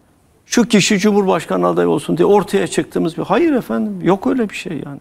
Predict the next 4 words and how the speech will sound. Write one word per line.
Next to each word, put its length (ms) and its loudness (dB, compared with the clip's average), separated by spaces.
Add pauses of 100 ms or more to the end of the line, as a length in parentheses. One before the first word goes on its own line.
Oturduk, 720 0
konuştuk, 720 0
tartıştık. 760 -2 (540)
Yani 340 2